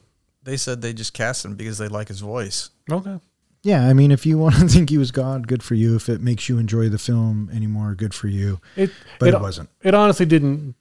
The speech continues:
Speaker 2: matter either way to me in the enjoyment.
Speaker 1: Question. Favorite scene or a favorite character?
Speaker 2: My favorite scene I already said earlier, which is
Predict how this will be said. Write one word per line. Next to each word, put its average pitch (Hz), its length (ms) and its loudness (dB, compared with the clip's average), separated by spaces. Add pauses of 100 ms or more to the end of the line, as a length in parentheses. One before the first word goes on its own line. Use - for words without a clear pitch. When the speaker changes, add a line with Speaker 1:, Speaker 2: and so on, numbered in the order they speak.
Speaker 2:
matter 123 400 2
either 120 240 -2
way 117 220 0
to - 140 -6
me 143 320 -2
in 131 120 -4
the 123 80 0
enjoyment. 127 500 -2 (280)
Speaker 1:
Question. 107 420 -6 (680)
Favorite 131 340 -4
scene 139 400 -6 (100)
or 120 400 -6 (500)
a 120 60 -6
favorite 110 300 -6
character? - 460 -12 (500)
Speaker 2:
My 147 180 4
favorite 131 320 2
scene 123 220 -2
I 117 100 0
already 113 200 -2
said 117 220 -4
earlier, 117 400 -2
which 113 200 -6
is 113 360 -2